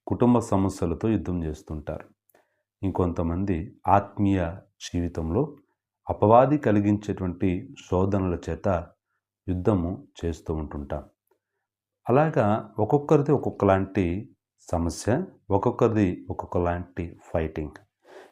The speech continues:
ఈ ప్రత్యేకమైన సమయంలో పరిశుద్ధ గ్రంథమైన బైబిల్లో యోహాను రాసినటువంటి పత్రిక మొదటి పత్రికలో నుంచి కొన్ని వాక్యాన్ని మనం చూద్దాం. చూడండి, యోహాను రాసినటువంటి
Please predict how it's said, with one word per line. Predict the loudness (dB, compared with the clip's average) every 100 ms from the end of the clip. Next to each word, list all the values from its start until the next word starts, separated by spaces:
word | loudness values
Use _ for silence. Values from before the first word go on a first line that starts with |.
| -4
ఈ |
ప్రత్యేకమైన | 4 4 4 -2 0 4 4
సమయంలో | 2 0 -2 -2 0 -2 -4 -14 -20 _ _ _ _ _ _ _ _ _ _ -20 -20 -20 2
పరిశుద్ధ | 2 4 4 6
గ్రంథమైన | 6 6 4 2
బైబిల్లో | 0 0 -2 0 0 -2 -2
యోహాను | 0 2 2 0 -4 -6
రాసినటువంటి | -4 -4 -4 -8 -8 -8 -6
పత్రిక | -6 -10 -12 -2 -2 -2 -20 _ _ _ _ _ _ _ _ _ _ _ _ _ _ 0
మొదటి | 2 2
పత్రికలో | 4 2 2 -2 0 0
నుంచి | -2 0 0 -2 -4
కొన్ని | -2 0 0 -2 -6 -12 _ _ -4
వాక్యాన్ని | 0 0 -2 -4 -2 -2 -4 -8 -6
మనం | -6 -4 -8
చూద్దాం. | -4 -4 -6 -10 -14 -8
చూడండి, | -2 -2 -2 -8 _ -20 -20 -20 _
యోహాను | 0 4 4 2
రాసినటువంటి | 0 0 -2 -8 -6 -6 -2 -4